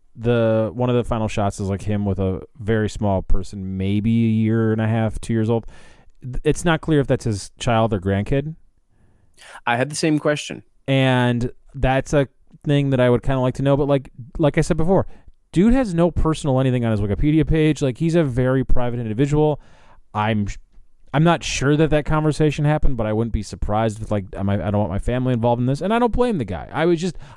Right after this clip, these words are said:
Speaker 1: I would like to know that stuff.
Speaker 2: And he might not want you to.
Speaker 1: And good for him. Um,
Speaker 2: And good for him.
Speaker 1: Do, you don't want more N B A expansion, though, right? I think we've gone over
Speaker 2: Um,
Speaker 1: this.
Speaker 2: I would,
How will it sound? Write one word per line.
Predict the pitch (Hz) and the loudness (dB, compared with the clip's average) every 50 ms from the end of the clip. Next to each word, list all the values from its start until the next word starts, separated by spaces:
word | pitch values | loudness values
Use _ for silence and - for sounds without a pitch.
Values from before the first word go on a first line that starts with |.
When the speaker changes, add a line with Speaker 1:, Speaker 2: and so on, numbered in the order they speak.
| - - | -8 -2
Speaker 1:
I | - 165 180 | 0 2 2
would | 185 185 185 170 | 2 2 2 2
like | 160 156 156 139 - | 2 0 0 0 0
to | - 139 | 0 0
know | 127 113 110 110 107 | 0 0 0 0 0
that | 98 87 78 - - - | -2 -4 -6 -10 -12 -20
stuff. | - - - 58 - - - - - - - - - - - - - - - - - - - | -16 -14 -12 -10 -10 -10 -10 -10 -14 -18 -20 -20 -20 -20 -20 -20 -20 -20 -20 -20 -18 -12 -8
Speaker 2:
And | 180 180 160 | -6 -4 -2
he | 160 151 | -2 0
might | 151 151 156 | 0 0 0
not | 156 156 151 | 0 0 0
want | - 135 120 90 104 | -2 -4 -4 -4 -4
you | 110 | -6
to. | - - 120 117 113 - _ _ _ _ _ _ | -6 -6 -6 -6 -6 -8 _ _ _ _ _ _
Speaker 1:
And | - 180 175 | -6 -4 -2
good | 190 220 196 | -2 -2 -2
for | - 196 170 | -2 -2 -2
him. | 151 147 123 92 82 85 - - - - - - - - - - - - - - - | -2 -2 -2 -4 -8 -12 -16 -18 -20 -20 -20 -20 -20 -18 -18 -20 -20 -20 -20 -10 -4
Um, | 127 123 123 123 120 120 117 117 113 107 - | -2 0 0 0 0 0 0 0 -2 -4 -4
Speaker 2:
And | - 135 139 - _ - - | -6 -6 -8 -8 _ -14 -14
good | - - - | -14 -12 -10
for | - 120 95 | -8 -10 -8
him. | 92 87 78 - - _ _ _ _ - 170 135 | -10 -12 -16 -18 -20 _ _ _ _ -20 -8 -2
Speaker 1:
Do, | 156 170 170 - - - | 0 0 0 0 -2 -4
you | 180 165 165 196 240 | -2 2 4 4 4
don't | 262 254 254 240 214 - | 4 2 0 0 -4 -6
want | - 170 165 160 156 165 | -4 0 0 0 0 0
more | 156 151 147 139 | 0 0 0 0
N | 135 131 | 0 0
B | 123 120 117 | 0 0 0
A | 110 | -2
expansion, | 101 - - - 101 92 87 85 - - 50 | -2 -6 -6 -4 -4 -4 -4 -8 -10 -12 -14
though, | - 57 60 80 113 - - | -14 -14 -16 -16 -14 -6 -2
right? | 104 107 123 - - _ _ _ _ _ _ _ _ _ _ _ _ _ _ | -2 0 0 -2 -4 _ _ _ _ _ _ _ _ _ _ _ _ _ _
I | - 127 | -2 0
think | 165 175 | 2 2
we've | 170 151 123 | 2 2 2
gone | 131 113 104 | 2 2 4
over | 98 | 4
Speaker 2:
Um, | 247 247 240 | 4 2 2
Speaker 1:
this. | - - | 0 0
Speaker 2:
I | 151 190 | 0 0
would, | 208 285 302 | 2 0 0